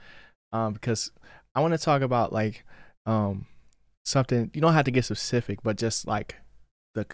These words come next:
the talk around the conversation of, like, a spoiler that happened to you and how it happened. Because that's, that, I feel like that's part of One Piece as well, you know? Because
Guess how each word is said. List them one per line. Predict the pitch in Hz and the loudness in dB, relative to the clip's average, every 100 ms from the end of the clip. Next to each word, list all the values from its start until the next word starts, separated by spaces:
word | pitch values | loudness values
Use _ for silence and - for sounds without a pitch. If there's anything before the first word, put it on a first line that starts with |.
| - | -12
the | - 110 107 104 - _ _ _ _ _ _ _ - | -6 -6 -6 -10 -16 _ _ _ _ _ _ _ -2
talk | 156 135 | 0 0
around | 131 123 127 | 0 2 2
the | 120 | 0
conversation | - - 113 110 - 113 110 - - - | -4 -4 -4 -4 -4 -2 -2 -4 -12 -8
of, | 107 104 110 | -6 -6 -6
like, | 107 104 101 - - - _ _ _ | -8 -6 -8 -10 -20 -20 _ _ _
a | 110 | -4
spoiler | - - 120 117 107 | -4 -2 0 2 0
that | 107 | -2
happened | 104 101 104 101 | -4 -4 -6 -8
to | 101 | -6
you | 101 | -6
and | 101 | -6
how | - 104 | -4 -4
it | 98 | -4
happened. | - 90 - - - - - _ - | -6 -10 -10 -12 -14 -18 -20 _ -16
Because | - 117 | -4 2
that's, | 147 180 - | 4 2 2
that, | 147 185 | 2 4
I | 165 | 4
feel | 170 240 | 4 2
like | 208 151 | 4 4
that's | 147 147 | 4 2
part | - 131 - | 2 2 4
of | 110 | 0
One | 107 113 | -2 -4
Piece | 101 - 104 | -4 -6 -6
as | - 95 | -6 -8
well, | - - - - - - _ _ _ | -8 -10 -10 -16 -20 -20 _ _ _
you | 117 110 | -2 0
know? | 110 110 - - - - | 0 -4 -8 -20 -14 -8
Because | 110 117 113 107 - | -2 0 0 0 -6